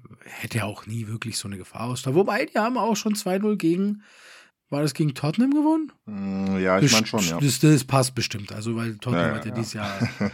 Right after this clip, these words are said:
Speaker 2: <laughs>
Speaker 1: alles Mögliche verloren, deswegen selbst wenn man einfach mal Tottenham reinschmeißt, wird schon passen, wenn's in Sachen Verlieren geht. Jedenfalls,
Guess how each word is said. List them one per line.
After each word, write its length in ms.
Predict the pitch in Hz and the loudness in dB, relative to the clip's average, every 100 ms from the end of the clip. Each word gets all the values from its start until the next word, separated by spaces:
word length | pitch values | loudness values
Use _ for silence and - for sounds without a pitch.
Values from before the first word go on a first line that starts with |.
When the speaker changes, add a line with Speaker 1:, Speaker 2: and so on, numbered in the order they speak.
| 101 | -6
Speaker 2:
<laughs> 300 | 101 - - | -10 -12 -2
Speaker 1:
alles 340 | 131 123 107 | 2 4 4
Mögliche 320 | 127 127 110 | 4 4 2
verloren, 240 | 110 110 107 | 0 0 -2
deswegen 300 | 92 110 107 | -2 -4 0
selbst 260 | 117 101 | -2 -2
wenn 120 | 113 | -4
man 120 | 107 107 | -4 -4
einfach 240 | 107 113 | -6 -6
mal 160 | 113 113 | -6 -6
Tottenham 320 | 120 113 104 | -6 -6 -6
reinschmeißt, 480 | 101 104 - 104 - | -6 -6 -8 -8 -8
wird 120 | - | -8
schon 180 | 107 98 | -10 -8
passen, 320 | 113 107 104 | -8 -6 -8
wenn's 180 | 98 107 | -8 -8
in 60 | |
Sachen 400 | 104 98 107 101 | -8 -10 -8 -10
Verlieren 440 | - 117 120 127 104 | -10 -6 -2 -2 -2
geht. 220 | 113 127 - - - - - | -6 -8 -12 -16 -16 -18 0
Jedenfalls, 580 | 139 156 156 151 147 | 2 4 4 4 2